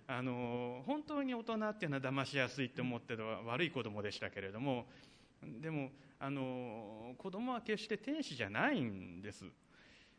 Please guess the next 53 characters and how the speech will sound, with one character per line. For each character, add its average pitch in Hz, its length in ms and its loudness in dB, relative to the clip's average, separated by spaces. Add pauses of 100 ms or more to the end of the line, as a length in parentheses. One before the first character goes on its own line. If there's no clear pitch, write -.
(760)
で、 156 100 0
イ 190 80 2
エ 285 60 6
ス 285 80 -6
様 214 180 4
は 160 380 6
そ 269 220 2
う 302 60 4
い 302 140 6
う 311 40 2
意 311 40 2
味 254 140 2
で 135 120 4
で 101 140 -2
す - 80 -10
ね、 107 360 -4
あ 131 60 -6
の、 127 120 -4
清 277 280 0
ら 320 120 0
か 277 140 0
な 240 160 4
意 233 80 4
味、 214 380 -2
清 247 180 2
ら 285 120 4
か 247 120 2
だ 277 140 4
っ 294 40 -4
て 262 160 -2
い 220 40 2
う 202 40 2
意 185 40 2
味 175 80 2
で 180 140 4
こ 170 140 -2
の 170 140 0
子 170 140 -4
供 170 300 2
を 160 40 0
立 160 140 -2
た 156 120 2
せ - 100 -10
て 135 120 2
る 120 100 -2
ん 110 60 -2
で 110 80 0
は 107 100 0
な 123 160 0
い 110 60 -2
ん 95 60 -6
で 80 100 -10
す。 - 220 -20